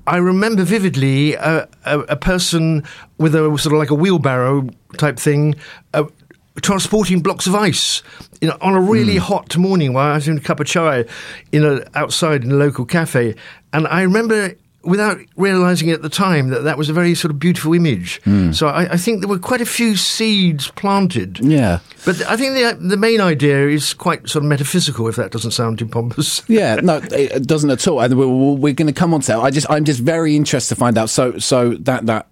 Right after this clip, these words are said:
Speaker 2: uh, seeing that, that, that beautiful image there in, in Pakistan, uh, of being, uh, trapped in an ice box, uh, when you're a milkman, I can see those as seeds, possibly, uh, why the Iceman came to be. But can you tell me whether there were any seeds planted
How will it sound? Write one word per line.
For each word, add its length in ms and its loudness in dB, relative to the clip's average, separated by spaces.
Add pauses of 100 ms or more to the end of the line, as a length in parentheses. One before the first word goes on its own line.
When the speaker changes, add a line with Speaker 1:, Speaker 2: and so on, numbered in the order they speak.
Speaker 2:
uh, 360 -8
seeing 320 0
that, 240 0
that, 180 -4 (200)
that 180 -4
beautiful 420 2
image 300 2
there 200 0
in, 200 -2
in 160 0
Pakistan, 640 -2 (260)
uh, 260 2
of 120 0
being, 180 0 (160)
uh, 80 -4
trapped 380 -4
in 40 2
an 120 4
ice 280 0
box, 340 -4 (180)
uh, 100 2
when 160 4
you're 200 2
a 20 2
milkman, 520 2
I 120 0
can 140 0
see 180 2
those 400 2
as 80 -4
seeds, 520 -2
possibly, 600 -4
uh, 140 -4
why 260 0
the 160 0
Iceman 420 0
came 200 -2
to 100 -8
be. 160 -2 (400)
But 220 -2
can 160 2
you 120 2
tell 280 0
me 160 4
whether 240 0
there 140 2
were 40 2
any 220 2
seeds 320 0
planted 520 -2